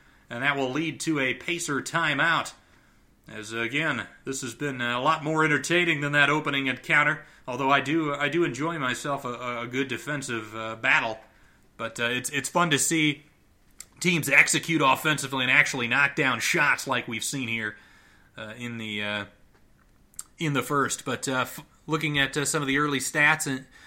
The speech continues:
uh, in the early going, Thaddeus Young with, uh, five points, a couple of steals, two for three from the field. Bogdanovich leading the way for the Pacers,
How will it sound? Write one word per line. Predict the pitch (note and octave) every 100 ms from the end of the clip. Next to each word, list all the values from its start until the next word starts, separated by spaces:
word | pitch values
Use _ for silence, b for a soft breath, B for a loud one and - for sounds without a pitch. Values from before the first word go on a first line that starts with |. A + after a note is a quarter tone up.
| B B B
uh, | B2 B2+
in | D3
the | D3+ E3
early | E3+ D3+
going, | D3 D#3+ D#3
Thaddeus | - E3+ D#3+ C#3+ -
Young | E3 F3 C#3+
with, | B2+ C3+
uh, | B2+
five | - E3 D3+ D3 C3
points, | - D#3+ E3 -
a |
couple | B2+ F3 C3
of | A#2
steals, | - - F3+ D3+ D3+ D3+ - B -
two | G3+
for | D#3 C#3
three | F3 E3+
from | D3+ C#3+
the | C3
field. | E3+ E3+ E3+ D#3 B B B
Bogdanovich | C#3+ C#3 A#2+ E3 F3 C#3+ C3+ -
leading | D#3+ D3+ C#3
the |
way | C#3+ D3
for | C#3
the | A#2+
Pacers, | C#3+ C#3+ C#3+ C3 -